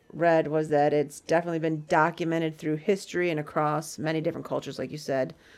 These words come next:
I also looked at the India study and looked at a study that was done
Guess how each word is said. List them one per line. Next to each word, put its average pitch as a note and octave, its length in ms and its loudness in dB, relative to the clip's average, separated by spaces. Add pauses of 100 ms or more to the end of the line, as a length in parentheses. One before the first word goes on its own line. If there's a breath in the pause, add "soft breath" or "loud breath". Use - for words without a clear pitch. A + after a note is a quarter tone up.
I C#3+ 140 4
also D#3+ 200 2
looked D#3 180 -2
at C#3+ 80 -4
the - 120 -8
India D3+ 400 0
study D3 500 -2 (320 loud breath)
and C#3+ 240 0
looked C3+ 460 -4 (100)
at C3 340 -6
a D3 120 -2
study C#3 580 -4
that C3 260 -4
was D3+ 180 -6
done C3 500 -4